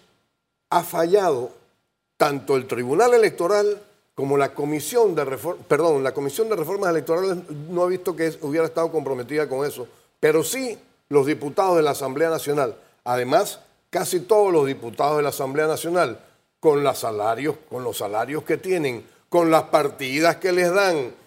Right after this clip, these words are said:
con los promotores sociales, deportivos, culturales y de toda índole,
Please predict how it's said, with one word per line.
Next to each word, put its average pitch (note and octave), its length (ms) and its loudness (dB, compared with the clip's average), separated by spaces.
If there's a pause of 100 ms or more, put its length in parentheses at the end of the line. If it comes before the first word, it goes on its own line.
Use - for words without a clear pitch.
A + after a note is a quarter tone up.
(280)
con D#3+ 280 4
los D#3 140 6
promotores E3 640 0
sociales, F3 720 0
deportivos, D3+ 800 2
culturales D3+ 720 2
y C#3+ 40 0
de C3 120 2
toda F#3 300 2
índole, C#3 480 0